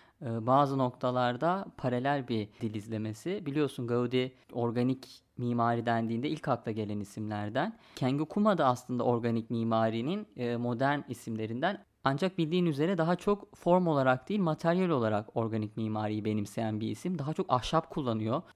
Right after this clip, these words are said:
ve bu ahşap tasarımları genellikle ikonik tasarımlar oluyor. Burada ise materyal olarak metali tercih etmiş. Bunun en önemli sebebi az önce de bahsettiğim gibi ışık geçirgenliği. Ancak bu metalle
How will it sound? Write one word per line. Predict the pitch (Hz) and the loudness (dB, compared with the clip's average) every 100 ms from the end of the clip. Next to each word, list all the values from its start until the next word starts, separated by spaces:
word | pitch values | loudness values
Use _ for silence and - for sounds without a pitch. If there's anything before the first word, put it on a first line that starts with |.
| - | -6
ve | 135 | 2
bu | 147 | 4
ahşap | 147 - 180 | 4 0 -2
tasarımları | 170 - 147 143 147 | -4 -2 -2 0 0
genellikle | 185 156 151 156 175 - 190 | 0 0 0 0 0 -2 -4
ikonik | 135 151 170 - | -2 -2 -2 -2
tasarımlar | 139 117 107 107 107 | -4 -2 -4 -4 -4
oluyor. | 107 110 131 233 - _ _ - | -4 -2 0 -2 -6 _ _ 0
Burada | 214 214 | 4 6
ise | 175 - | 4 2
materyal | 196 170 180 180 202 | 2 2 2 2 2
olarak | 165 165 233 | 2 2 2
metali | 165 - 185 | 0 -2 -4
tercih | 220 160 123 | 0 0 0
etmiş. | 120 220 226 | -2 -4 -4
Bunun | 180 | -2
en | 190 | 0
önemli | 185 160 151 | 0 0 -2
sebebi | - 151 185 | -4 -6 -4
az | 220 | -2
önce | 185 180 | -2 -2
de | 170 | 0
bahsettiğim | 170 170 - 190 175 | 0 0 -2 -4 -2
gibi | 190 | -2
ışık | 214 - 214 | -4 -6 -4
geçirgenliği. | 170 - 120 117 107 113 170 294 | -4 -4 -6 -4 -4 -4 -6 -6
Ancak | 160 175 202 | -4 -4 -2
bu | 175 | -2
metalle | 175 170 196 208 175 190 269 | -2 -2 -2 0 0 -2 -4